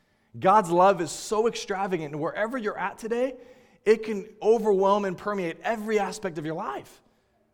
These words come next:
The world needs to know that love, not my limited love. This community that God created you and I for is not meant to be about us. Think about it. Jesus came two thousand years ago. Why?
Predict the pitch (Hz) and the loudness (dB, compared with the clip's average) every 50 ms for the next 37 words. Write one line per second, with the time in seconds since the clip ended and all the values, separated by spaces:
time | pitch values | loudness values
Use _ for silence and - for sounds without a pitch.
0 | _ _ - 175 170 185 208 247 240 247 233 - - 214 196 185 151 139 127 120 | _ _ -4 -2 0 2 2 2 2 0 -2 -2 -2 -2 -2 -2 -2 -4 -2 0
1 | 170 196 233 226 175 175 151 135 117 92 - - - _ _ _ _ _ _ _ | 2 4 4 4 2 2 0 0 0 -2 -6 -12 -20 _ _ _ _ _ _ _
2 | - 165 196 202 208 208 185 170 175 196 208 - - 131 117 95 - - _ _ | -8 -8 -6 -6 -6 -4 -4 -2 -2 -2 -4 -6 -8 -10 -10 -10 -12 -14 _ _
3 | _ _ _ _ _ _ _ _ _ _ _ _ _ _ _ _ _ _ _ _ | _ _ _ _ _ _ _ _ _ _ _ _ _ _ _ _ _ _ _ _
4 | _ _ _ _ _ _ _ _ _ _ _ _ _ _ - 151 196 190 196 - | _ _ _ _ _ _ _ _ _ _ _ _ _ _ -4 -4 -4 -2 -2 -4
5 | 196 185 196 220 247 240 226 196 208 196 190 180 - 180 170 139 165 190 190 175 | -4 -2 -2 -2 -2 -4 -4 -2 -2 -2 -2 -4 -6 -6 -4 0 2 2 2 0
6 | 147 143 165 170 160 143 143 - - 165 160 156 127 131 120 131 156 160 170 - | -2 -4 -4 -2 -2 -4 -4 -4 -6 -4 -4 -4 -4 -6 -6 -6 -6 -6 -4 -6
7 | 156 151 143 - 151 120 131 143 143 131 131 123 120 - - 135 131 95 - - | -8 -8 -8 -10 -10 -8 -8 -8 -6 -6 -6 -6 -8 -8 -8 -8 -8 -8 -10 -16
8 | - - _ _ _ _ _ _ _ _ _ _ _ _ _ _ _ _ _ _ | -20 -20 _ _ _ _ _ _ _ _ _ _ _ _ _ _ _ _ _ _
9 | _ _ _ _ _ _ _ _ _ _ - 170 156 143 127 120 - - - _ | _ _ _ _ _ _ _ _ _ _ -6 -6 -4 -4 -4 -6 -8 -14 -20 _
10 | _ _ _ _ _ _ _ _ _ _ _ _ _ _ _ _ _ _ - 117 | _ _ _ _ _ _ _ _ _ _ _ _ _ _ _ _ _ _ -12 -8
11 | 139 185 208 208 190 190 165 - - - 190 185 175 170 170 - - - _ _ | -4 -4 -2 -2 -2 -4 -6 -6 -10 -6 -6 -4 -4 -4 -6 -8 -12 -20 _ _
12 | - - 180 185 175 160 170 165 165 160 143 143 147 143 139 139 131 120 110 | -6 -2 0 0 0 0 -2 -4 -4 -4 -2 -2 -2 -2 0 0 0 -2 -4